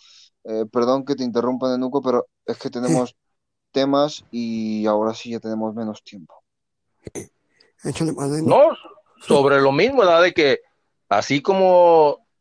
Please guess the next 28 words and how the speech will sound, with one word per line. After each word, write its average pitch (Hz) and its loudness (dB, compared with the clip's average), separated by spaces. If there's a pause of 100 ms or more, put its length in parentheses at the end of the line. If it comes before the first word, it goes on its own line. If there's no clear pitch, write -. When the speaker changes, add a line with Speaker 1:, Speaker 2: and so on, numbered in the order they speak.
(180)
Speaker 3:
tienes 170 0
tus 165 0
derechos, 156 2
tienes 139 -4
tus 127 -18
obligaciones. 139 0 (340)
Es 143 0
que 185 0
no 185 4
es 170 2
de 180 2
que, 151 -2 (160)
"Ay, 214 2
que 220 0
me 190 0
discrimina", 160 0
no. 143 2 (580)
Es 170 2
que 208 0
no 202 2
es 208 2
discriminación, 160 0
es 156 0
que 214 2
si 175 -2
tú 214 -6
te 240 2
pasas 196 0